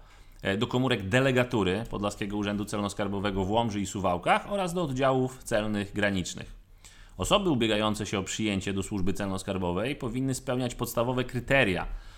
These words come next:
to znaczy posiadać obywatelstwo polskie, odpowiedni do zajmowanego stanowiska stan zdrowia, co najmniej średnie wykształcenie. Ponadto powinny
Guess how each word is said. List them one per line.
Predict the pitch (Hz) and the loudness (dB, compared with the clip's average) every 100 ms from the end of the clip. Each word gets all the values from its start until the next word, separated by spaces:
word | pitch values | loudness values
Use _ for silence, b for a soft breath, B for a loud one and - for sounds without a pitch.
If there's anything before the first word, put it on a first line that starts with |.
| B | B
to | - | -4
znaczy | 95 107 - | -2 0 -2
posiadać | - 101 120 117 | -2 2 2 2
obywatelstwo | 104 107 98 127 123 135 | 0 0 2 0 0 -2
polskie, | 127 123 120 117 110 107 | 0 -2 -2 0 0 -2
odpowiedni | 110 - 107 104 104 107 | -6 -2 -2 0 0 0
do | 98 | 0
zajmowanego | 104 101 101 101 101 | -2 -2 -2 -2 -4
stanowiska | - 98 98 101 98 | -4 -4 -2 -4 -4
stan | 92 101 90 | -2 -2 0
zdrowia, | 98 127 127 113 - B B - | 2 2 2 0 -4 B B -2
co | 123 | 2
najmniej | 123 127 120 | 4 2 0
średnie | 117 123 120 113 | 0 0 0 -2
wykształcenie. | 113 - 110 104 87 78 - B B B - | -2 -2 -2 0 -2 -2 -12 B B B 0
Ponadto | 101 143 156 - 90 | 4 4 4 -2 -2
powinny | 90 104 113 147 135 131 | -2 -2 -2 0 0 -2